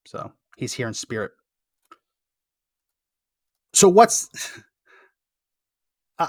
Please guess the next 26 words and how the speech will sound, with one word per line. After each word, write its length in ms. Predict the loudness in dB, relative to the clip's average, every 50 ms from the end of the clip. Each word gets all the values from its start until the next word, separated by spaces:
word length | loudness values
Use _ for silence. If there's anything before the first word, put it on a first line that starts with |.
| 2
I 100 | 4 6
wanna 200 | 8 8 6 6
show 160 | 4 6 6 6
you 120 | 6 6
this. 240 | 4 2 -2 -2 -8
Th-, 160 | -12 -12 -8
this 220 | -4 -4 -2 -2
is, 120 | 0 4 6
um, 440 | 6 6 6 6 2 0 -4 -8 -12 -18 _ _ _ _ _ _ _ _ _ _ _ _ _ _ _ _ _
it, 220 | -6 -6 -6 -6 -8 -12 -14 -18 _ _ -6
listen, 240 | -6 -4 -4 -2 0
we 80 | 2
disagree. 420 | 4 4 4 2 0 -2 -4 -6 -8 _ _ _ _
That's 140 | -10 -8 -6
fine. 160 | -6 -8 -8 -10 _ _ -14
We 80 | -12 -12
can 60 | -10
disagree. 300 | -10 -12 -12 -12 -12 -12
I, 80 | -10 -8 -6
I'm, 240 | -4 -4 -4 -4 -4
I 160 | -2 -2 -2
have 140 | -2 -2 -4
no 120 | -6 -8
problem 260 | -4 -4 -4 -4 -6
with 100 | -8 -14
that. 160 | -16 -18 -18